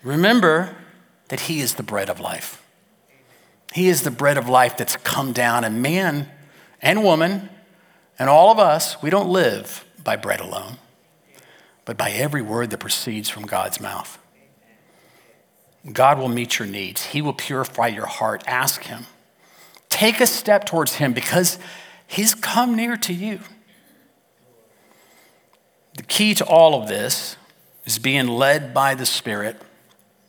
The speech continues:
Do not fast out of idealism or spiritual heroism. Nobody's a hero here.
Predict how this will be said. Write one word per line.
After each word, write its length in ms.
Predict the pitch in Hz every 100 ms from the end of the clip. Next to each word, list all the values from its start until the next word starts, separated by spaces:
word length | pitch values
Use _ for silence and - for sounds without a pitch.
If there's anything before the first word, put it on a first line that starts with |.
| _ _ _ _ _ _ - -
Do 200 | 147 226
not 260 | 196 185
fast 560 | 180 - 139 143 147 -
out 140 | 127
of 100 | 110
idealism 840 | 101 95 101 123 156 160 165 165 156 - - - - _ _ _ _ _ _
or 200 | - 110
spiritual 580 | - - 151 156 147 107
heroism. 800 | - 131 147 160 165 185 180 180 - _ _ _ _ - - - -
Nobody's 440 | 156 208 233 196
a 20 |
hero 320 | 165 175 156 139
here. 460 | 123 127 147 170